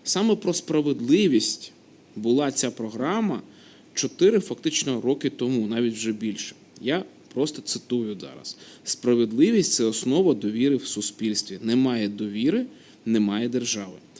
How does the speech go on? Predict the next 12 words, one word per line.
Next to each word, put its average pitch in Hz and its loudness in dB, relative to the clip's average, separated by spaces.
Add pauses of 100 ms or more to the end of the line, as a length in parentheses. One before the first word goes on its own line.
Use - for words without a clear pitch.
(260)
Двадцять 170 2
вісім 135 2
років 170 4
нам 123 6
обіцяють 123 2
суспільство 151 4
рівних 127 2
можливостей, 120 2
натомість 123 0
щоразу 139 0
поділяють 120 2
нас 120 2